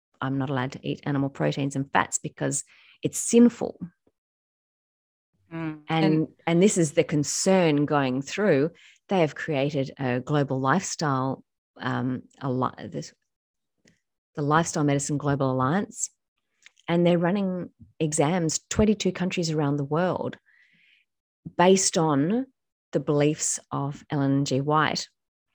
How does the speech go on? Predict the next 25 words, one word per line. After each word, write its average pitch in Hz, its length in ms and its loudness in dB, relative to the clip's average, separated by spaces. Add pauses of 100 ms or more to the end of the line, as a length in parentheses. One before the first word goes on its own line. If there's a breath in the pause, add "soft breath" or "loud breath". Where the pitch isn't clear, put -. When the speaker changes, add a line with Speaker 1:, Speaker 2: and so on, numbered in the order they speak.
(280)
Speaker 1:
And 170 100 4
they 160 100 6
write 165 240 4
over 156 240 4
and 156 80 2
over 156 220 0
again, 143 480 0
"This 170 120 -4
is 156 200 -2
evidence-based 156 640 2
medicine, 151 420 -2
evidence-based 156 560 0
medicine." 165 460 -4 (560 soft breath)
But 170 160 2
their 185 240 8
evidence 160 340 2
base 143 300 -2
is 147 160 -4
the 147 100 -4
Bible 147 360 2
and 135 120 2
Ellen 135 240 0
G. 131 140 0
White's 127 340 0
writings. 135 600 -4